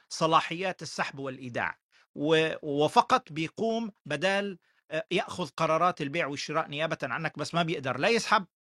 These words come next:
ولا يودع. هاي من الت-، من الاتنين تلاتة في المية الحالات اللي فيها، آه، آه،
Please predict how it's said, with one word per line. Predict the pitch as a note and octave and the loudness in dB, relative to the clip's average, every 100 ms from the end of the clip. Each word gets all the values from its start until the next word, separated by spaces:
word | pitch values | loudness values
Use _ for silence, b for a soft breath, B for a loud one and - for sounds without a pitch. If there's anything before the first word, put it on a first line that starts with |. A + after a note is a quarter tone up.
| _ C3+ | _ 4
ولا | E3 E3+ | 6 6
يودع. | D3+ C3 A2 - b b b | 4 -2 -8 -14 b b b
هاي | F3+ G3+ G3+ - | 6 6 2 -2
من | E3 E3+ | -2 -2
الت-، | - - | -6 -10
من | C#3+ D#3+ | -6 -2
الاتنين | D3 C#3 F#3 G#3+ G3 | -2 0 4 4 4
تلاتة | D3+ F3 F3+ | 4 4 4
في | D#3+ | 0
المية | C#3+ E3+ F3+ F3+ - B - | -2 0 0 0 -4 B -8
الحالات | C3 D3+ F3 F#3+ D3+ | 0 4 4 4 0
اللي | C#3+ | -2
فيها، | G3 D#3+ C#3 B2+ - C#3+ | 0 0 0 -2 -2 2
آه، | C3+ - - | 2 0 -2
آه، | C3 B2+ B2 | 0 2 0